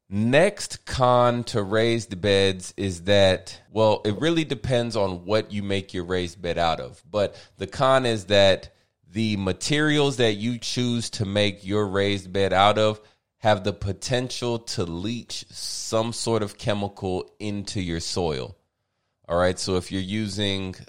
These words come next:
uh, pressure-treated wood, cinder blocks, or other materials, you may want to be careful because people will tell you that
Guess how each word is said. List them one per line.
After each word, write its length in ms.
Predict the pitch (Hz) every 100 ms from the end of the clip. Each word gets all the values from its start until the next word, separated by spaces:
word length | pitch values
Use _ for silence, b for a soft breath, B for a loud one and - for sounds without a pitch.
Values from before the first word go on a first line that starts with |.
| -
uh, 560 | 90 90 87 85 85
pressure-treated 920 | 80 - 113 107 107 101 - 107 95 90
wood, 580 | 95 117 117 113 113 98
cinder 440 | - 113 113 110
blocks, 680 | 104 107 107 107 104 - - b b b
or 440 | - 107 107 107 -
other 300 | 113 113 120
materials, 840 | 110 101 - 113 113 110 110 107 101
you 80 | 92
may 180 | 101
want 200 | 104 104
to 60 | 101
be 140 | 95
careful 540 | 95 - 101 98 101 98
because 360 | 90 87 90
people 380 | - 113 107 98
will 140 | 101 98
tell 280 | - 98
you 180 | 95 95
that 360 | 90 87 82